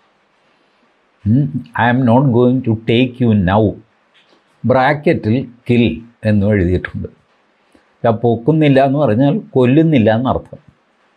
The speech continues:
താൻ നിരുപാധികം കീഴടങ്ങുന്നതാണ് തനിക്ക് നല്ലത്. അല്ലെങ്കിൽ താൻ എൻ്റെ വിശ്വരൂപം കാണും.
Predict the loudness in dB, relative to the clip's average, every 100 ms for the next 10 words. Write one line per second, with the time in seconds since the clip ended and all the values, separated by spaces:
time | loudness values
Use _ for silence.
0 | _ _ _ _ _ _ _ _ _ -2
1 | 0 2 4 4 4 4 2 2 0 0
2 | 0 0 0 2 2 2 2 2 2 0
3 | -2 -6 -4 -2 -2 -2 -2 -2 -2 -4
4 | -6 _ _ _ _ _ _ _ _ _
5 | _ _ _ -2 0 2 2 2 2 2
6 | 2 2 2 0 -2 0 0 0 -2 -2
7 | -4 -6